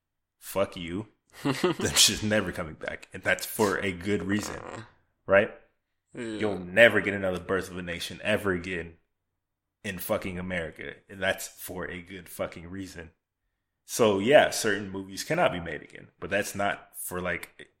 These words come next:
Speaker 1: always for a horrible reason or bad reason. It's not for the worst. If anything, it's for the better, and it pushes people to have to actually be better creators, be better,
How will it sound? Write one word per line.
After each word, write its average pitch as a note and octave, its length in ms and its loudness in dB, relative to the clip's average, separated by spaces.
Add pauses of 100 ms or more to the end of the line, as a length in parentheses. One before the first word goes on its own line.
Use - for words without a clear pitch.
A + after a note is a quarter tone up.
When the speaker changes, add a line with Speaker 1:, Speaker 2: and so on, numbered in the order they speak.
Speaker 1:
always F#2 440 -4
for - 260 -8
a F2 80 -4
horrible E2 580 -14
reason E2+ 380 -12
or E2+ 180 -12
bad F2+ 340 -2
reason. F2+ 380 -10
It's - 160 -16
not F2+ 260 -4
for - 140 -8
the F2 80 -4
worst. E2+ 440 -10 (760)
If - 220 -2
anything, C3 380 2
it's G2 160 -4
for A#2 140 0
the G2 100 2
better, G#2+ 300 6
and F2+ 180 -2
it - 160 -8
pushes G#2 360 -4
people F#2 400 -16
to - 140 -12
have - 320 -2
to E2+ 220 -10
actually F#2 680 -6 (840)
be A#2 140 -4
better G2+ 640 2 (500)
creators, F#2 640 -2
be - 180 -10
better, F#2+ 480 -2